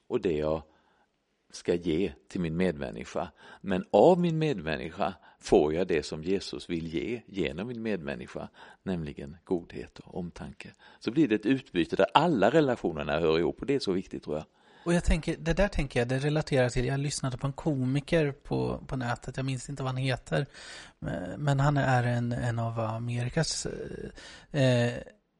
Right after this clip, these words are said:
Speaker 2: mest kända komiker i T V-serier och så. Eh,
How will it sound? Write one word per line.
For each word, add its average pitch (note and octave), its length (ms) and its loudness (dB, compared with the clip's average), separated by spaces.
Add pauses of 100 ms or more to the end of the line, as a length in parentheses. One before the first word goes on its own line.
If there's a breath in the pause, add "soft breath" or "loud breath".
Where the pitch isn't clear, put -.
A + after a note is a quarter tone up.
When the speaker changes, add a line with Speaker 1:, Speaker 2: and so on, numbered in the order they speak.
(340)
Speaker 2:
mest C#3 240 -2
kända A2+ 440 2
komiker A2 760 -8 (200)
i C3+ 160 -12
T B2+ 220 -4
V-serier C3 460 0
och C3+ 80 0
så. C#3+ 160 2 (340 loud breath)
Eh, C3 360 4